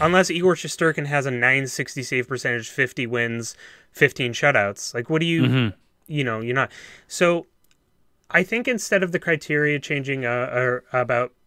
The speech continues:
Speaker 1: naming, like, the, you know, who's just overall the best player, I think just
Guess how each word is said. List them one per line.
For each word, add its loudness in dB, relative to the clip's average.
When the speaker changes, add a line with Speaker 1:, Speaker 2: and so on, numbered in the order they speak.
Speaker 1:
naming, -4
like, -6
the, -8
you -6
know, -4
who's -2
just -4
overall 4
the -2
best -2
player, 0
I 6
think 4
just 2